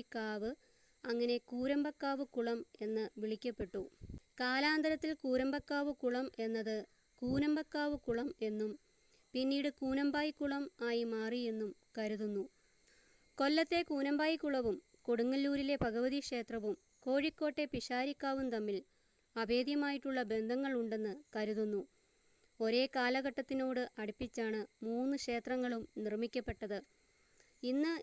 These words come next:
ഈ മൂന്ന് ക്ഷേത്രങ്ങളും തുല്യ അകലത്തിൽ സ്ഥിതി ചെയ്യുന്നു. ഇവയ്ക്ക് കടലുമായുള്ള അകലവും തുല്യം തന്നെ. എല്ലാ വർഷവും മേടം ഒന്നാം തീയതി സൂര്യൻ പനങ്കാവിനെ അഥവാ കൂനമ്പായിക്കുളത്തിന്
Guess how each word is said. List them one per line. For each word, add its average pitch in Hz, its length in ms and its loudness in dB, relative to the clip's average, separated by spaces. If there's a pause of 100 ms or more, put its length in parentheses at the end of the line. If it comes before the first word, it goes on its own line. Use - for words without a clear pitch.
(140)
ഈ 285 40 2 (180)
മൂന്ന് 277 300 2
ക്ഷേത്രങ്ങളും 269 580 0 (380)
തുല്യ 247 320 2 (140)
അകലത്തിൽ 254 460 0
സ്ഥിതി 226 320 0
ചെയ്യുന്നു. 202 340 2 (640)
ഇവയ്ക്ക് 240 360 4 (300)
കടലുമായുള്ള 277 720 4 (260)
അകലവും 240 400 4 (340)
തുല്യം 226 360 2
തന്നെ. 196 220 2 (960)
എല്ലാ 262 200 4 (100)
വർഷവും 269 420 2 (240)
മേടം 233 360 4 (200)
ഒന്നാം 240 340 4
തീയതി 220 300 0 (300)
സൂര്യൻ 262 400 2 (640)
പനങ്കാവിനെ 294 680 4 (180)
അഥവാ 214 320 0 (320)
കൂനമ്പായിക്കുളത്തിന് 254 1000 0